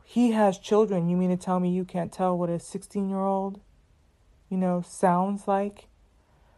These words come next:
Um, and this has been for years. I mean, if I were to say how old I am, like, at this point,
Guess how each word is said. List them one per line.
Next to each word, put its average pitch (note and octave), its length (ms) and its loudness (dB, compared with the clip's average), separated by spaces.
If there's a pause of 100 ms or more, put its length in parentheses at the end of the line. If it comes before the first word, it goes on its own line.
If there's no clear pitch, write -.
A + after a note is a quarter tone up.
(320)
Um, F3 460 -2 (280)
and C4 160 4
this F#4+ 140 2
has G4 140 6
been C4 180 4
for - 160 -2
years. E3+ 680 2
I G3+ 120 0
mean, G3 180 -2
if F#3 120 -2
I G#3+ 120 8
were A#3+ 160 2
to F#3 80 -4
say F3+ 240 -2
how F3 200 0
old F3 200 -4
I F3 80 0
am, E3+ 240 -2
like, E3 180 -4
at F3+ 140 -6
this A3 180 -4
point, F#3 400 0